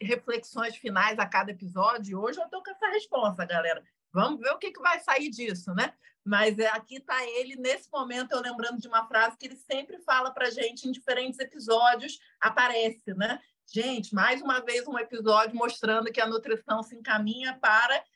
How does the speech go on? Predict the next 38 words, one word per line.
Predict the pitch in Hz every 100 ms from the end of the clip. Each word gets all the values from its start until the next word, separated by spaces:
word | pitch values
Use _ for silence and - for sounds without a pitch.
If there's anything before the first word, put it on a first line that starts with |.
| _ -
é, | 202 190
tentar | 185 240 233 240 269 302
excluir | - - 262 285 320
menos | 302 262 302 320 254
e | 277
incluir | 285 269 262 277
mais, | 220 175 151 156
né? | 214 240 _ _
E | 202
a | 208
Alessandra | 233 240 233 233 254
fala | - 240 262
disso | 214 240 269 233
via | 220 262
punks, | - 254 254 254 185 175
né? | 190 269 - - _ -
Então, | 180 180 190
eu | 208
achei | 220 - 220 220
excelente | 247 285 240 240 262 285 -
o |
que | 220 240
você | 226 220 - 208 208 180
falou, | 208 185 214 254 254 - _ _
e | 214
pegando | 190 233 226 277 277
um |
gancho | 226 240 294 -
também, | 214 233
Alessandra, | 262 226 - 220 208 190
daquela | 190 208 202
nossa | 208 214 220
reflexão | 262 - 220 - 220 220
com | 214
a |
avó | 196 180 220
é | 208 190
sábia, | 220 233 247 202 170